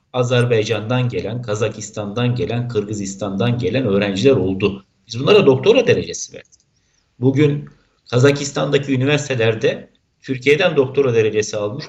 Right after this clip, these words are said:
doçentler, profesörler var. Kazakistan'ın büyükelçileri var.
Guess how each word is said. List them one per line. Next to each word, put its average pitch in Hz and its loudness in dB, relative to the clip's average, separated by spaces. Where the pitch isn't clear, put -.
doçentler, 120 -2
profesörler 113 0
var. 175 -2
Kazakistan'ın 139 0
büyükelçileri 135 0
var. 78 -16